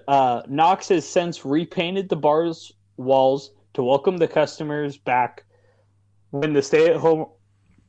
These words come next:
order is finally lifted. Um, but she is also asking for further donations to help out, uh, her staff. There's a cool picture on this article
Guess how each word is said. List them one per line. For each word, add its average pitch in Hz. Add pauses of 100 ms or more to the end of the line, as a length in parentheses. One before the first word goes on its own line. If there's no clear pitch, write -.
(520)
order 147
is 131
finally 165
lifted. 131 (220)
Um, 107 (2000)
but 151
she 180
is 165
also 170
asking 147
for 143
further 160
donations 139
to 127
help 139
out, 131 (400)
uh, 113 (260)
her 143
staff. 127 (200)
There's 139
a 127
cool 220
picture 175
on 139
this 135
article 131